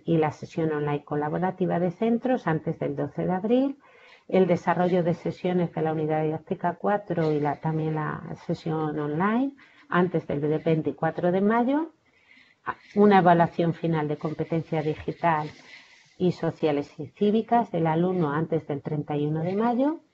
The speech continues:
la preparación de presentación de la experiencia desarrollada y el manifiesto antes del quince de junio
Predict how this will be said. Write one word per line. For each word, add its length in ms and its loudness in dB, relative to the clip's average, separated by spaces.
la 240 4
preparación 680 0
de 120 2
presentación 840 -4
de 100 -4
la 100 -6
experiencia 600 -8
desarrollada 840 -4
y 100 0
el 100 -2
manifiesto 920 -2
antes 380 -4
del 180 -8
quince 340 -4
de 120 -2
junio 520 2